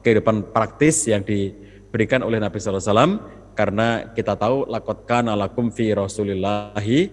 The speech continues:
uswatun hasanah. Quran memberikan arahan-arahan guidance kepada kita,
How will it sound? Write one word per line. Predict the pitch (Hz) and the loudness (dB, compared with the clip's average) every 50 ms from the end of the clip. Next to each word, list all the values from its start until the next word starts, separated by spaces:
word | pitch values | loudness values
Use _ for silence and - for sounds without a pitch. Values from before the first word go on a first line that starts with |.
| - - - - - - - | -8 -18 -20 -20 -10 -6 -6
uswatun | 120 - - 113 107 - 107 101 | -4 -2 -2 -2 -2 -2 -4 -6
hasanah. | 95 - 104 - 123 117 104 90 - - - - - - | -6 -4 -2 0 0 0 0 -2 -6 -10 -18 -20 -8 -2
Quran | - 139 139 - 170 202 | 0 2 4 4 4 4
memberikan | 208 196 170 147 131 123 123 135 135 131 | 4 2 2 2 4 2 4 2 0 0
arahan-arahan | - 123 131 135 127 127 - - 127 127 117 | 0 -2 0 0 -2 -2 -2 -2 -2 -2 -2
guidance | 117 - 117 110 - 139 123 120 | 0 0 0 0 0 0 -2 -2
kepada | - 127 101 110 104 107 104 | -2 -4 -4 -2 -2 -2 -2
kita, | 190 190 - 123 135 | -2 0 0 0 0